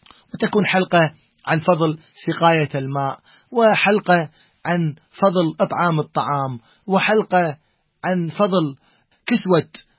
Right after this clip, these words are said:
الفقراء والمساكين، وهكذا نتطرق في مشاريع خيرية كثيرة، التعريف بالإسلام، وبناء المراكز الصحية، والإغاثة، وتفريج الكربات،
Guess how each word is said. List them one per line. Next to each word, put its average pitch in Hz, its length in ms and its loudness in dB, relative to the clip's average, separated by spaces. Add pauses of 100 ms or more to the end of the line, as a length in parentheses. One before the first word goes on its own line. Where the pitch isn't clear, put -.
(120)
الفقراء 165 580 2
والمساكين، 147 800 -4 (260)
وهكذا 226 560 2
نتطرق 185 540 -2 (340)
في 214 180 -4
مشاريع 190 640 0 (280)
خيرية 202 640 0 (160)
كثيرة، 185 600 0 (280)
التعريف 185 540 -2
بالإسلام، 151 800 -2 (400)
وبناء 190 1200 0
المراكز 175 540 0 (160)
الصحية، 156 920 -2 (320)
والإغاثة، 175 960 2 (220)
وتفريج 208 520 0
الكربات، 156 800 2